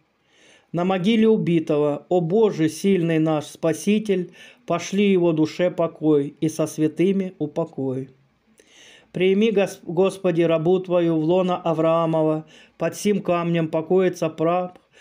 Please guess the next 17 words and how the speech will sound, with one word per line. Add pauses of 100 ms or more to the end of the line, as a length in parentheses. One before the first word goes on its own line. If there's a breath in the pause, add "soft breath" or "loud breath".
(240 loud breath)
тюменской
купеческой
жены (120)
Раисы
Николаевны
Кучковой». (800 loud breath)
Рядом
такая
же
плита
с
надписью: (520 loud breath)
«Помяни,
Господи,
во
царстве
Твоем».